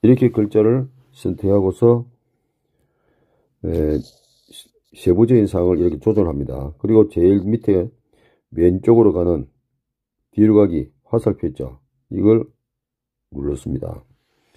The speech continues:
이렇게 하고 하나는 이렇게 하고 또 이것을 복제를 한번 해보겠습니다. 여기 복제라고 있죠. 복제를 터치해 보겠습니다. 복제를 하면 두 개가 되겠죠. 그럼 이 두 개를 이렇게 가져왔습니다.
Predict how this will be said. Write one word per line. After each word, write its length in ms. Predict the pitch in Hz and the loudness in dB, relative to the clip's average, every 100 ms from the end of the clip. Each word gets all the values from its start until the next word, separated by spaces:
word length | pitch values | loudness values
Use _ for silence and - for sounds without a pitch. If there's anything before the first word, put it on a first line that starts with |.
| _ _ - - _ _ 110 | _ _ -20 -20 _ _ 0
이렇게 240 | 117 135 | 2 4
하고 500 | 135 101 107 87 69 _ _ _ _ _ _ _ _ _ _ | 4 4 2 0 -8 _ _ _ _ _ _ _ _ _ _
하나는 480 | - 113 151 143 123 | -2 4 4 4 2
이렇게 280 | 107 117 117 | 2 0 0
하고 300 | 104 82 87 | -2 -4 -6
또 100 | 104 | -2
이것을 400 | 104 123 120 101 | 0 2 0 -2
복제를 360 | - 92 - 160 | -4 -4 0 2
한번 160 | 110 87 | 2 0
해보겠습니다. 680 | 73 65 69 64 - 85 104 _ _ _ _ _ - | -2 -6 -10 -12 -10 -10 -10 _ _ _ _ _ -10
여기 340 | 95 107 110 _ _ _ - | 0 0 0 _ _ _ -10
복제라고 500 | 82 - - 123 92 | -10 -6 -2 0 0
있죠. 440 | 73 - 69 85 - _ _ _ | -2 -8 -10 -12 -16 _ _ _
복제를 480 | - - - 127 110 | -12 -8 -2 0 0
터치해 340 | - - 69 | -4 -10 -10
보겠습니다. 600 | 67 67 76 73 76 85 - _ _ - | -10 -16 -18 -16 -16 -16 -18 _ _ -14
복제를 440 | 85 - 135 123 | -12 -2 2 2
하면 380 | 110 117 117 - - | 4 2 0 -6 -8
두 120 | 95 | 0
개가 220 | 117 120 | 2 2
되겠죠. 440 | 92 78 76 65 _ _ _ _ _ _ _ _ | 2 -4 -6 -12 _ _ _ _ _ _ _ _
그럼 200 | 104 104 | 0 0
이 120 | 95 | 0
두 120 | - 98 | -2 2
개를 240 | 113 117 | 2 2
이렇게 220 | 101 87 | -2 -6
가져왔습니다. 800 | - 82 71 65 - 82 87 85 | -6 -8 -8 -14 -16 -16 -12 -14